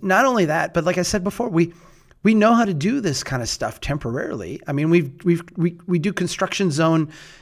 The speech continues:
stuff all the time, and we don't have all kinds of problems with that. We, we know how to make this kind of stuff happen. But this idea that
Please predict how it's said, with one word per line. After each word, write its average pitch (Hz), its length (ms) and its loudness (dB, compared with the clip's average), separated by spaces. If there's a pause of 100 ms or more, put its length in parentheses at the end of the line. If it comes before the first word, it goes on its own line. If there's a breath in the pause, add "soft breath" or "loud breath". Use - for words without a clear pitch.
(240 loud breath)
stuff - 440 -2
all 165 180 4
the 160 80 -2
time, 139 580 0
and 151 140 0
we 156 100 4
don't 170 240 0
have 131 380 -2
all 131 260 0
kinds 139 320 -4
of 120 140 -10
problems 110 420 -6
with 117 160 -6
that. - 400 -6 (480 loud breath)
We, 175 300 4
we 165 180 4
know 170 280 4
how 143 180 2
to 139 80 0
make 123 260 -6
this 127 140 -4
kind 113 200 -6
of 110 60 -8
stuff - 200 -8
happen. 165 320 -4
But 127 100 -4
this 139 160 -2
idea 165 460 2
that 131 320 -2